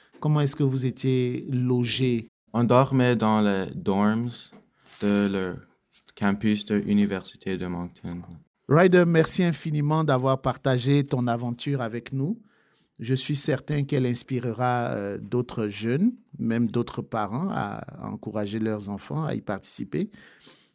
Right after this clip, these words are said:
Speaker 1: Ton récit est une belle preuve que des programmes comme Destination Click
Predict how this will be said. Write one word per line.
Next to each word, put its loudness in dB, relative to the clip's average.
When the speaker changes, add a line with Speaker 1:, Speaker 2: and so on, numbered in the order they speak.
Speaker 1:
Ton 2
récit 2
est 0
une 0
belle 2
preuve -2
que -4
des 0
programmes -2
comme -6
Destination -6
Click -4